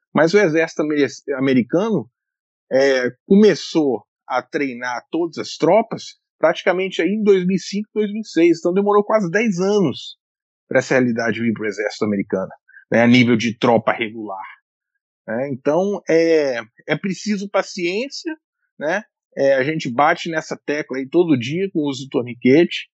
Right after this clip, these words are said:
mas eu, eu já vejo a mudança acontecendo diariamente,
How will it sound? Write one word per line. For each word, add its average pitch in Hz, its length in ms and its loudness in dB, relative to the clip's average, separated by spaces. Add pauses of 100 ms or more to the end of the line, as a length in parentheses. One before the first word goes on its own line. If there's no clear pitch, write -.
(260)
mas 151 280 2
eu, 190 180 6
eu 180 100 6
já 185 200 2
vejo 202 340 2
a 220 40 2
mudança 185 560 -2
acontecendo 151 800 -6 (240)
diariamente, 143 1120 -2